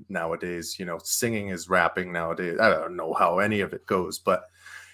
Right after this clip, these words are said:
he's definitely world renowned. I mean, like I was saying earlier, he, the dude has a shoe deal.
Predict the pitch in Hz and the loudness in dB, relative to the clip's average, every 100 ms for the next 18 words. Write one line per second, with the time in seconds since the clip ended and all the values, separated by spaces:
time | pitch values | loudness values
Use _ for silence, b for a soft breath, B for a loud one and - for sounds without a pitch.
0 | _ 151 127 135 123 123 107 95 101 101 | _ 4 8 10 10 8 2 2 2 0
1 | 92 92 98 101 95 95 _ _ _ _ | 0 0 2 2 0 -4 _ _ _ _
2 | - 107 104 101 107 110 110 104 - 107 | -6 -2 0 2 4 8 8 8 4 2
3 | 95 92 107 92 92 117 - _ - - | 2 4 4 2 0 -4 -14 _ -20 0
4 | 120 117 113 - - 117 147 104 92 - | 4 6 6 4 -2 0 0 -2 -6 -10